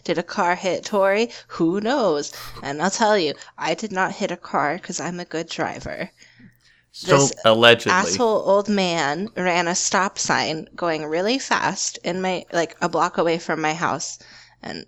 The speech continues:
Speaker 1: smashed into my car, and I coulda died.
Speaker 2: Yeah, well,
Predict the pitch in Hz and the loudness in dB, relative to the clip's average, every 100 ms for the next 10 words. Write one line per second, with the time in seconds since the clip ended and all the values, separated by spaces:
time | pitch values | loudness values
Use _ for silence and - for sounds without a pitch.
0 | _ - - 160 170 - 170 196 175 160 | _ -10 -4 -4 -4 -4 -4 -4 -2 -2
1 | - 180 147 92 147 160 - 214 - - | -2 -2 0 -2 -4 -6 -4 -4 -4 -4
2 | 190 190 185 190 - _ _ _ - - | -4 -4 -6 -8 -14 _ _ _ -20 -20
3 | _ - _ - 143 147 143 139 147 - | _ -20 _ -2 4 8 10 8 6 -2
4 | 151 160 156 139 - 131 | 4 6 6 2 -6 -16